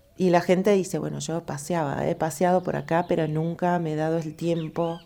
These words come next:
para hacerlo". Hay gente que se emociona solamente con estar y escuchar una pequeña meditación inicial. Hay gente que se emociona escuchando al otro, porque para eso son estos, estos momentos también de compartir.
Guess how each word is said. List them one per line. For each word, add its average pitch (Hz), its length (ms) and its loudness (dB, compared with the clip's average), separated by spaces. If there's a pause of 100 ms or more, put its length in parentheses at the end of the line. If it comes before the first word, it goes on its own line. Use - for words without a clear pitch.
para 135 200 -2
hacerlo". - 460 -6
Hay - 100 -10
gente 151 280 -4
que 147 100 -6
se 147 120 -2
emociona 170 640 0 (600)
solamente 175 840 4
con 151 160 -6
estar 180 540 2
y 214 100 -2
escuchar 156 440 -4
una 147 280 -6
pequeña 151 320 -4
meditación 147 880 -6 (560)
inicial. 165 680 -2 (520)
Hay 170 120 -2
gente 170 300 0
que 160 120 -4
se 160 140 2
emociona 160 360 0
escuchando 160 520 -4
al 151 140 2
otro, 185 420 2
porque - 260 -6
para 156 220 -2
eso 170 260 -4
son 180 240 0
estos, 175 500 -8 (460)
estos 160 260 -6
momentos 147 420 -4
también 151 300 -4
de 156 100 -4
compartir. 143 760 -8